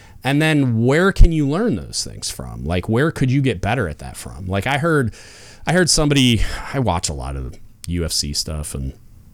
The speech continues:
I was watching, like, some of the Front Matter or, like, the, they do, like, a documentary YouTube thing,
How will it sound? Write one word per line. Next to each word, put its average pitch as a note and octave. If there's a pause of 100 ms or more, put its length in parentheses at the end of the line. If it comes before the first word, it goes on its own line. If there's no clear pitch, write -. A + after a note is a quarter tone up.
(420)
I F#2
was E2+
watching, E2
like, C2+
some F2+
of D#2
the C#2
Front -
Matter D2 (720)
or, G2+
like, F#2+
the, F2+
they C3
do, F#3
like, A#2 (340)
a A2
documentary A#2
YouTube G#2+
thing, A2